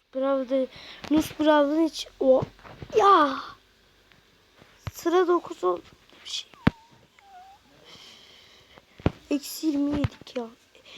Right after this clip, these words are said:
Bak çıkacaktım sonra Leon'u alacaktım. Ben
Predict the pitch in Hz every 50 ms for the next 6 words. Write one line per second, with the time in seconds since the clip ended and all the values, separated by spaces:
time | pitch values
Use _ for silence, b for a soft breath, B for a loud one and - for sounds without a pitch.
0 | B B 294 B - - 320 311 - - - - - - - - 349 - - -
1 | - 311 311 _ - 320 311 320 311 302 302 294 294 302 302 302 294 302 302 302
2 | 294 294 294 277 262 294 320 - - _ - 285 285 285 - _ _ _ _ _
3 | _ _ _ _ _ _ _ _ _ - - 254 262 262